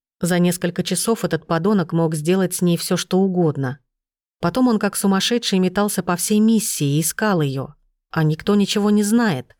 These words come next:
Ни стражи, ни смотрители. Преподобный сам забирал узницу и велел не беспокоить. Вот единственное, что удалось узнать. Где? Куда этот мерзавец мог забрать её?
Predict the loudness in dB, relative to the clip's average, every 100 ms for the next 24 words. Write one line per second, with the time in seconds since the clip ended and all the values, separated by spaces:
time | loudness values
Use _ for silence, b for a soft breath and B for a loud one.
0 | _ _ _ 0 0 0 0 0 0 0
1 | 0 -2 -2 0 -2 0 0 0 -2 _
2 | _ _ -2 0 0 2 2 0 0 0
3 | 0 0 0 2 2 2 2 0 0 2
4 | 2 2 2 2 0 -2 -4 -2 0 0
5 | -2 -6 -2 -2 0 0 2 0 0 -2
6 | 0 -2 -2 0 0 2 0 -2 -4 -2
7 | -2 -6 -18 _ _ _ _ -2 0 2
8 | 2 0 -6 _ _ _ -4 0 2 2
9 | 2 0 2 0 2 0 0 0 0 2
10 | 2 0 0 0 -2 -4 -4 -6